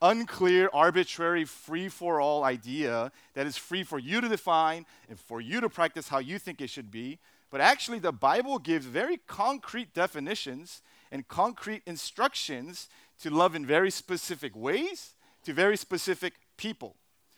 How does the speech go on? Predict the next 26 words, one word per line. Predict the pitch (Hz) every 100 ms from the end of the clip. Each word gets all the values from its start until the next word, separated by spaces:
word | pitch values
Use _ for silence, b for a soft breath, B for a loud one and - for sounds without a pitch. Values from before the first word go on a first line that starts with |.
| b
And | 143
so | 151
that's | 175 220
what | 220
this | 220 -
series | 147 147 135
is |
all | 147 147
about. | 170 160 -
Starting | - - 165 208
today | 214 170 160 175
and |
for | 160
the | 151
next | 139 143
five | - 147 135
weeks, | 131 196 160 - - B B
we're | - 170
gonna | 247 285
be | 220
looking | 208 190 190
at | 165 156 -
five | - 156 175 185 139
major | 135 139 165 233 196 185 196 185
relational | 143 139 165 190 - 185 175 170 _
contexts | - 185 214 143 123 - -